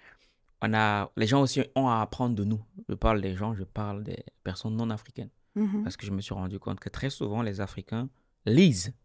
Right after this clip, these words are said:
Speaker 1: les Européens.
Speaker 2: Mhm.
Speaker 1: Et même dans nos bibliothèques, ça c'est quelque chose qui m'a fendu le cœur. Je suis allé à Ouagadougou, je suis allé à Yaoundé,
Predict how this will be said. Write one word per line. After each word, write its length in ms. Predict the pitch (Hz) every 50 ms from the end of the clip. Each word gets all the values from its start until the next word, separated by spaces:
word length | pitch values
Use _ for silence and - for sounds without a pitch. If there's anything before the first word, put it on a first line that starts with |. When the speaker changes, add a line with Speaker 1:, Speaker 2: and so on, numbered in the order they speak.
| _ _ _ _ _ _ _ _ _ _ _ _ _ _ _ _ _ _ _ _ _ _ _ _ _ _ _ _ _ _ _
Speaker 1:
les 160 | 131 95 95 87 92
Européens. 420 | 101 87 98 - 110 82 92 - - _ _ _ -
Speaker 2:
Mhm. 360 | 220 214 196 214 208 214 254 - _ _ _ _ _ _ _
Speaker 1:
Et 60 | 123
même 340 | 117 117 131 175 190 202 175
dans 120 | 147 143
nos 120 | 143 151 143
bibliothèques, 580 | 131 123 107 95 95 98 92 - 147 165 - - - - _ _ _
ça 120 | - -
c'est 100 | 101 101
quelque 180 | - 107 104 95
chose 240 | - 107 110 107
qui 80 | - -
m'a 120 | 101 98
fendu 240 | 95 - 95 92 101
le 80 | 104 98
cœur. 200 | - 104 104 104 - - - _ _
Je 80 | _ -
suis 80 | - 107
allé 100 | 98 92
à 80 | 90 87
Ouagadougou, 600 | 92 92 - 110 110 113 117 113 117 127 135 147 - - - - - -
je 60 | -
suis 100 | - 95
allé 120 | 90 90
à 100 | 87 87
Yaoundé, 560 | 90 98 110 123 131 127 120 123 131 135 139